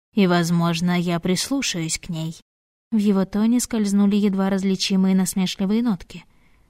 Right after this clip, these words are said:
Вот ведь гад. Загнал меня в западню и теперь искренне наслаждается моим отчаянием.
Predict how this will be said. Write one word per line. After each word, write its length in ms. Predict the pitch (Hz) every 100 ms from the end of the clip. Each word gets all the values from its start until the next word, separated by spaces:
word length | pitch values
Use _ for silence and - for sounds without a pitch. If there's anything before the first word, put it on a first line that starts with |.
| _ -
Вот 340 | 196 190 -
ведь 180 | 220 202
гад. 300 | 185 165 - _ _ _ -
Загнал 420 | 202 196 208 226
меня 220 | 202 190
в 40 | 180
западню 460 | 196 220 202 185
и 80 | 175
теперь 300 | 196 208 196
искренне 460 | 220 202 208 190 190
наслаждается 680 | 196 196 175 196 247 - 196
моим 220 | 196 208
отчаянием. 720 | 240 - 214 165 165 165